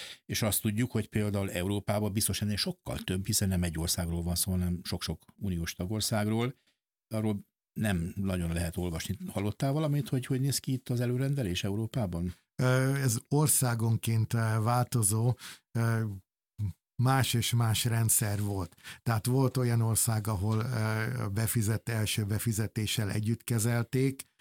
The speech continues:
Speaker 2: néhány ezer darab megrendelés, ö, ott is érkezett, de igazából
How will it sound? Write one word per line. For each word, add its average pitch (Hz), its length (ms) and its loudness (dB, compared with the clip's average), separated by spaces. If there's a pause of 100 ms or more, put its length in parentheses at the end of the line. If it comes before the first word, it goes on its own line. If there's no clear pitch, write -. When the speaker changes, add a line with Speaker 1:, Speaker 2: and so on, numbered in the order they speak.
(880)
Speaker 2:
néhány 113 400 4
ezer 110 280 2
darab 110 300 2
megrendelés, 107 800 0
ö, 107 340 -2 (300)
ott 127 260 -2
is 113 160 0
érkezett, 127 680 0 (240)
de 117 140 0
igazából 123 760 2